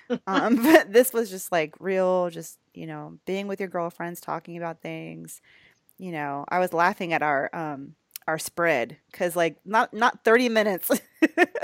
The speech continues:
Speaker 2: not thirty minutes we've been in this house before there's a beautiful glass bowl displaying all of our snacks for the weekend. <laughs>
Speaker 1: girl thing, right?
Speaker 2: Yeah, <laughs> and I was like, I was like, "God, I love women. Look at this beautiful display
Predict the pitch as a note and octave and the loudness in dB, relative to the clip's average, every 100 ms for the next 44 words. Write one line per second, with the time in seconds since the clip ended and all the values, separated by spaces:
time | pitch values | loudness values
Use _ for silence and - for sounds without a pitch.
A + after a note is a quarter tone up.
0 | - - - - A3 G3+ - C4+ D4+ C#4+ | -6 -10 -18 -4 -2 0 4 4 4 0
1 | C#4 A#3 F#3+ G3+ G#3 F#3+ G3+ G#3 F#3+ F#3 | 0 0 -2 -6 -2 2 2 2 -4 -6
2 | G3+ F#3+ F3+ D#3+ - G3+ G3+ G3+ G3 F#3+ | 0 2 2 -2 -4 -4 0 2 4 2
3 | D#3+ D#3+ - - _ - D4 C#4 A#3+ G#3 | 2 -2 -6 -20 _ -6 -2 -2 -2 -2
4 | G#3 G3+ G3 F3+ F#3 G3+ G#3 G3 - G#3 | 0 0 -2 -4 0 0 0 -4 -8 -4
5 | G3+ G3 G3+ F#3 F3 - C#4 D4 - - | -4 -2 -4 -4 -6 -4 -2 -2 -4 -8
6 | G#3 G3+ G#3 D4+ G3 G#3+ G#3+ C#4+ C#4+ A#4+ | -6 -4 2 2 4 2 2 -2 -2 -2
7 | - - B4+ A4+ - B4+ - C5 - B4 | -2 2 4 4 2 2 2 2 4 2
8 | - C#4 C4+ C4 - A3+ G#3 A3 A#3 C#4 | 2 2 6 6 4 2 2 4 4 6
9 | - F4+ F4 F#4 F#4 - F#4 - - - | 6 8 8 8 6 4 -6 0 0 0
10 | - - - - - F#4+ G#4+ G#4+ - F#4 | -6 -10 -14 -18 -10 -4 0 -2 -2 -2
11 | F#4+ D4 A#3 F#3 E3+ E3+ D#3 G3 A4 - | 2 4 4 4 0 -4 -4 -4 -4 -6
12 | A3+ - B3+ F4 G4 A3 A3 C4+ G#3 C4 | -2 -2 2 4 6 6 6 4 4 6
13 | A#3 B3 | 6 4